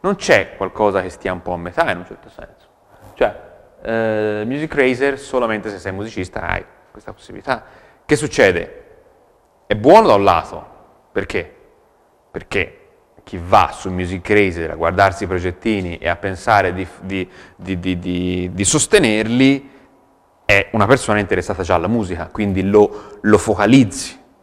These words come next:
Mm. Noi stiamo dicendo con Forward che voi come artisti dovete focalizzarlo prima voi, ma non focalizzarlo su un genere, focalizzarlo più sull'aspetto dell'impatto che ha il vostro progetto su un territorio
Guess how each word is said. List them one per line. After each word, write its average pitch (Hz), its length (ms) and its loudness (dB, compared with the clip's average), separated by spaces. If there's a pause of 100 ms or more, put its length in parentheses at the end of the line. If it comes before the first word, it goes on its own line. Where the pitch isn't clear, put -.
(720)
Mm. 98 60 -12 (240)
Noi 151 180 8
stiamo 120 220 2
dicendo 131 360 -2
con 180 140 -2
Forward 135 420 2
che 120 100 -6
voi 113 420 4
come 127 180 -4
artisti 131 360 -6
dovete 101 280 -6
focalizzarlo 98 1160 -4
prima 113 340 0
voi, 120 480 8 (1160)
ma 95 120 -2
non 196 180 6
focalizzarlo 107 600 0
su - 160 -8
un 101 180 -8
genere, 82 520 -8
focalizzarlo 139 640 -2
più 135 240 -2
sull'aspetto 110 840 -4 (200)
dell'impatto - 1000 -8
che - 100 -14
ha - 80 -10
il - 80 -16
vostro - 280 -18
progetto - 440 -16
su - 120 -20
un 90 60 -18
territorio - 520 -16